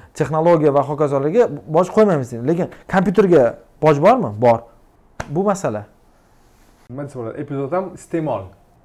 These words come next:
Speaker 1: Bo'lishi
Speaker 2: Nima?
Speaker 1: mumkin.
Speaker 2: Iste'mol bo'lishi mumkin. Yoki
Speaker 1: A, yoki qanaqadir ma'noda xomashyo bir narsa bo'lishi mumkin. Balki shuni yoz-, a, u eshitib turib, "E, bu ikkitasi, a, a, bir tiyinga qimmat ekan", deydi-da,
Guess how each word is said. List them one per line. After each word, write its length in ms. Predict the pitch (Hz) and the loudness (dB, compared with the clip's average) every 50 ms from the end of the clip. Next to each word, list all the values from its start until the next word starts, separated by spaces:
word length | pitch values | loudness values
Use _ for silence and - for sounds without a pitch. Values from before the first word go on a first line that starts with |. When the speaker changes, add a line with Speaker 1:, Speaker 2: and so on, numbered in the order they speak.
| _ _ _ - | _ _ _ -2
Speaker 1:
Bo'lishi 280 | 123 147 175 185 - 214 | 2 4 4 4 2 0
Speaker 2:
Nima? 100 | 226 214 | -2 -2
Speaker 1:
mumkin. 220 | - - 113 110 | -4 -6 -8 -10
Speaker 2:
Iste'mol 360 | 98 - - - 180 233 302 294 | -12 -8 -4 0 2 2 4 4
bo'lishi 220 | 320 285 - 247 | 4 2 2 -2
mumkin. 300 | 202 160 123 - 120 101 101 - - - 120 | -6 -6 -8 -8 -10 -14 -14 -16 -20 -16 -6
Yoki 520 | 127 143 160 165 165 233 269 302 311 320 - _ _ _ _ _ _ _ _ _ _ _ _ _ _ - | -2 -2 -2 -2 -4 -6 -6 -4 -6 -6 -10 _ _ _ _ _ _ _ _ _ _ _ _ _ _ -2
Speaker 1:
A, 400 | 131 127 120 117 113 110 113 123 | 0 2 2 2 0 -2 -2 -2
yoki 500 | 123 135 147 143 - 240 262 269 233 180 | 0 0 0 0 0 -2 -2 -2 -4 -2
qanaqadir 400 | - 185 185 185 175 190 185 185 180 175 | 0 0 2 2 2 2 2 2 2 2
ma'noda 240 | 175 185 220 220 | 0 0 0 0
xomashyo 440 | - - 202 185 175 151 - 190 196 196 180 170 | 0 0 0 0 0 0 0 4 4 4 4 4
bir 60 | 170 | 0
narsa 180 | 160 135 - 160 147 | -4 -4 -4 -2 -2
bo'lishi 160 | 139 123 123 | -2 -2 0
mumkin. 60 | 131 | 2
Balki 200 | 147 170 180 180 - | 2 2 2 2 -2
shuni 160 | 190 185 185 | -4 -2 2
yoz-, 260 | 185 180 180 175 170 - | 2 2 2 2 0 -2
a, 100 | - 165 165 - | -4 -4 -2 -2
u 220 | 180 175 170 - | -4 -4 -4 -2
eshitib 200 | 143 180 160 - - | -2 -2 0 0 0
turib, 180 | 190 185 143 | -2 -2 0
"E, 240 | 147 160 170 170 151 | 0 0 0 2 2
bu 140 | 165 170 170 | 0 0 -2
ikkitasi, 520 | 160 151 - - 156 165 160 156 - 170 165 | -4 -8 -10 -6 -2 -2 -2 0 -2 -2 -4
a, 640 | 160 - - 143 143 139 135 135 131 123 - 131 131 | -4 -4 -2 -2 -2 0 0 0 0 0 0 -2 -2
a, 80 | 131 | -4
bir 60 | 143 | -4
tiyinga 260 | 143 - 165 160 160 - | -6 -6 -8 -8 -8 -6
qimmat 260 | 165 156 156 147 156 | -4 -4 -4 -2 -4
ekan", 300 | 147 156 151 151 151 147 | -4 -6 -6 -6 -4 -6
deydi-da, 380 | 151 143 143 147 151 180 196 | -6 -8 -8 -6 -2 -2 -2